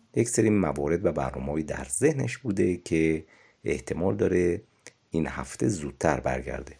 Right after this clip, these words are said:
بنابراین پیش خودش میگه که اگر وضعیت ردیف بشه، من روز چهارشنبه برمیگردم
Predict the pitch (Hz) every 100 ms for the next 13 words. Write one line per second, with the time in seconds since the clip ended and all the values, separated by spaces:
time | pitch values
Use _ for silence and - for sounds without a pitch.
0 | - 139 151 143 143 139 _ _ - -
1 | _ _ 127 131 123 110 110 98 95 -
2 | 92 90 - _ _ - - 78 76 71
3 | 65 - 73 - - 76 67 - - -
4 | - 127 - 131 - 139 135 - _ _
5 | - 123 127 117 - - 73 69 - 69
6 | 85 87 76 67 69 69 65 67